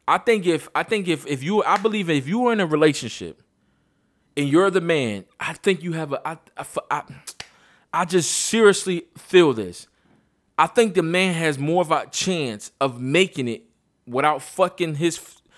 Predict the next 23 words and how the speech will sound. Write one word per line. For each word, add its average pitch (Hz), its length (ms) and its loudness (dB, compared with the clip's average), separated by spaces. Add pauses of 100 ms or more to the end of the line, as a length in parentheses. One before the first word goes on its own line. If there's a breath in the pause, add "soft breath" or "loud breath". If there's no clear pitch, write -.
(100 soft breath)
so-called 175 720 4 (180)
friend 190 420 0
that's 170 160 0
a 156 60 -4
female 196 640 -6 (760)
than 156 180 2
a 165 120 0
female 139 680 0
has 120 520 -2 (300 soft breath)
if 151 140 0
she 196 200 -2
has 165 180 0
a 139 140 0
man 135 380 -6
friend. 123 420 -4
I 151 100 -2
just, 170 240 -10 (240)
I 175 120 -4
just, 185 360 -8
I 156 80 0
don't 185 120 -2
know 175 100 -2
why. 185 640 -4